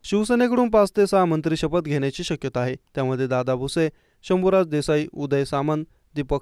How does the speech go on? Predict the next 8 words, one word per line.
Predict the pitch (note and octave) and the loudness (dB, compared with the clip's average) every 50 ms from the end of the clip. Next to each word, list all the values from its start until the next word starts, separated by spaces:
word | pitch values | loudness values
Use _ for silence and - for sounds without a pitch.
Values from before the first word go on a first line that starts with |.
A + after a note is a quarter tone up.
| - | -4
केसरकर, | - D3 - - F3+ F3 - E3 D#3 | -6 -4 -2 0 -2 0 2 2 0
गुलाबराव | D#3+ C#3+ C#3 C3+ C3 B2 C3 C3 C3 | 2 0 0 0 0 0 0 -2 -2
पाटील | A#2+ - C3+ C3+ - E3 D3 | 0 0 -2 -2 0 -2 -2
यांचा | C#3 C#3 C3 - F3 | -2 -2 -4 -6 -6
समावेश | - - D#3+ D3+ D3+ D3+ C#3+ - | -6 -4 -2 -2 -2 -2 -2 -4
असण्याची | C3+ C3 - D3 D3 D3 C#3 | -6 -6 -6 -6 -8 -8 -8
शक्यता | B2+ - C3+ - C#3 C3 - B2+ | -8 -10 -8 -6 -8 -6 -4 -4
आहे. | B2 B2+ | -6 -6